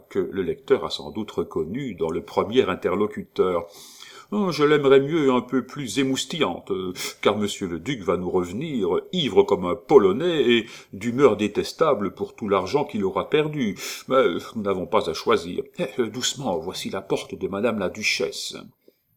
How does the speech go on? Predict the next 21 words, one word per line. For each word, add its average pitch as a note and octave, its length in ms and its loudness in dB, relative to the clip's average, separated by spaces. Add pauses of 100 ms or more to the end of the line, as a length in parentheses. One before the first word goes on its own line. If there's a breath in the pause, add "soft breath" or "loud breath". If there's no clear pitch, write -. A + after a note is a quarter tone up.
(160)
Ils G#2+ 220 -4
étaient B2 160 -2
montés A#2+ 420 -4
par F2 260 -4
l'escalier G#2 500 -6
de - 100 -10
service F2+ 520 -8
de F2 60 -4
l'aile F2 220 -2
droite A#2 400 -2 (460 loud breath)
et A#2+ 100 2
passaient A2+ 400 4
naturellement F#2+ 640 -2
devant F#2 300 2
l'entrée G2+ 500 0
des F2 160 -8
appartements E2 640 -6
de F2 100 -2
madame E2+ 360 -4
de F2 100 -4
Chavès. - 600 -8